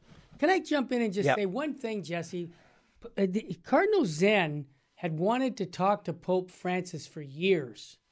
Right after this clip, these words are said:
Speaker 1: okay? For years.
Speaker 2: He won't
Speaker 1: He
Speaker 2: talk to him.
Speaker 1: he won't talk to him. But Father James Martin can talk to him anytime. The point of it is, I'm
Speaker 2: Hollywood actors, Hollywood actors.
Speaker 1: Exactly, anybody. But Cardinal Zen comes from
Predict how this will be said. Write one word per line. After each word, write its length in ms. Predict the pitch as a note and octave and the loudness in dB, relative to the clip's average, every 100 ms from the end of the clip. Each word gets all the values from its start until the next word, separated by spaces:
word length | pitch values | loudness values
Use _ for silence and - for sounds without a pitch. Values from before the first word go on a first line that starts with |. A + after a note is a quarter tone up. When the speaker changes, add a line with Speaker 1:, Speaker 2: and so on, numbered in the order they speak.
| - | -20
Speaker 1:
okay? 440 | D3 F#3+ B3 D4 - _ _ - | -2 4 4 2 -12 _ _ -2
For 100 | G#3+ | 0
years. 600 | G#3 D#4+ C#4+ C#3+ - - _ - | 8 10 10 8 -2 -18 _ -6
Speaker 2:
He 80 | C#3 | -2
won't 140 | C#3 B2+ | 0 4
Speaker 1:
He 40 | |
Speaker 2:
talk 160 | D3 C3 | 2 2
to 100 | A2+ | -6
him. 80 | G#2 | -8
Speaker 1:
he 260 | - - E3 | -16 -16 -8
won't 260 | E3 D#3+ E3 | -4 -4 -2
talk 280 | G#3+ C4+ C4+ | -2 -2 0
to 100 | A3+ | -2
him. 80 | - - - | -2 -8 -4
But 180 | - | -4
Father 320 | - F3 E3+ D#3+ | 0 0 2 0
James 400 | E3 E3 D#3 D3+ | 0 0 0 0
Martin 520 | D#3+ G#3+ C4 D4+ C4 _ | 4 2 2 -4 -6 _
can 120 | - - | -16 -4
talk 240 | E3 E3+ | -4 -2
to 60 | F#3+ | -2
him 80 | F3+ | 0
anytime. 540 | F#3 F3+ F#3 G#3+ A3+ - - - - | 0 0 -2 -2 -6 -10 -20 -20 -14
The 60 | |
point 280 | - C#4 F4+ | -2 2 4
of 80 | D4 | 6
it 60 | A#3 | 6
is, 180 | F#3 - - | 6 -2 2
I'm 200 | D4 E3+ | 6 10
Speaker 2:
Hollywood 340 | F3+ E3+ E3+ | 10 12 12
actors, 460 | F#3 F#3 G3 G3+ C#3 | 12 10 6 6 6
Hollywood 320 | D#3 E3+ D3+ | 8 10 10
actors. 220 | D#3+ C#4 | 8 8
Speaker 1:
Exactly, 340 | D4+ D#4+ B3+ B3 | 4 2 2 4
anybody. 480 | D#4 D4+ A#3 E3+ - _ _ | 4 4 4 0 -4 _ _
But 240 | G3+ G3 - _ | 2 2 0 _
Cardinal 460 | - A#3+ D#4 F4 D4 | -4 2 2 2 0
Zen 580 | F3 A#3+ D4 G3 F3+ F#3 _ _ | 2 4 4 4 0 -4 _ _
comes 320 | - A3+ A3 | 0 0 0
from 460 | - G3 F#3 F#3 | -2 0 2 0